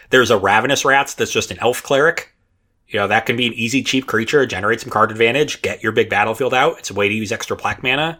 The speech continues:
Elderfang Disciple. Um, so a lot of good role players here, I think. And then the think the, the Saga might be, no, the Planeswalker is the most exciting one,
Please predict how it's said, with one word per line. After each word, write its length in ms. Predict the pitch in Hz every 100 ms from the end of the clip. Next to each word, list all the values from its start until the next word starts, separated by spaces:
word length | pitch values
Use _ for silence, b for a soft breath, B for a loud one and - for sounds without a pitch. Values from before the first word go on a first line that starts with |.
| _
Elderfang 480 | 107 107 120 135 123
Disciple. 580 | 120 135 131 156 156 - b b b b
Um, 380 | 98 101 104 104 -
so 360 | - 117 110 117
a 40 |
lot 180 | 113 135
of 80 | 143
good 140 | 160
role 220 | 127 160
players 360 | 180 139 123 -
here, 160 | 117 110
I 80 |
think. 400 | 104 110 104 104 b b -
And 100 | 110
then 200 | 113 107 107 -
the 500 | 104 104 104 101 101 _ - 127 - _ - - _ _ 226
think 100 | 240
the, 180 | 233 151
the 140 | 170
Saga 340 | - 233 285 226
might 180 | 147 123
be, 220 | 117 -
no, 300 | 202 180 165 -
the 100 | -
Planeswalker 420 | - 269 202 165 139
is 60 | 123
the 80 |
most 200 | 120 113
exciting 360 | 110 113 98 98
one, 200 | 90